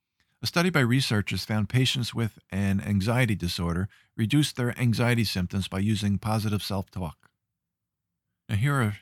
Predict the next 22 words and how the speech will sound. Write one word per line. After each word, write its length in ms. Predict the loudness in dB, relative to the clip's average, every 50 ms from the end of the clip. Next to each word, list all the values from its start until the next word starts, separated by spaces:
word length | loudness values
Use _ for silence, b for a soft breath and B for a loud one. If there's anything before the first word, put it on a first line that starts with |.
| _
six 380 | -10 -6 -4 -4 -4 -6 -6 -10 -10
effective 460 | -8 -4 -4 -2 -2 -2 -4 -4 -2
ways 280 | 0 2 2 2 2 0
to 640 | -2 -4 -2 -2 -2 -2 -2 -2 -2 -2 -4 -6 -8 -8
help 260 | -4 -4 -4 -4 -4
change 320 | -4 -2 0 0 0 0 0
your 80 | 0
mindset. 500 | 0 0 0 0 0 -2 -4 -8 -12 -12 -14 _ _ _ _ _ _ _ _ _ _ _ _ _ _
First 280 | -4 -2 -2 -2 -2 -4
is 180 | -2 -4 -4
determine 640 | -4 _ -6 -8 -6 -2 0 2 2 4 4 4 4
your 100 | 2 2
mindset. 540 | 2 0 0 -2 -4 -4 -6 -8 -8 -10 -10 _ _ _ _ _ _ _ _ _ _ _ _
When 100 | 0 2
you 80 | 4 6
have 140 | 6 4 4
a 40 | 2
goal 420 | 4 4 4 6 4 4 2 0 -2
you 140 | 0 2 2
want 180 | 2 0 0
to 140 | 0 0 0
achieve, 560 | 2 0 0 0 0 2 2 2 0 -4 -8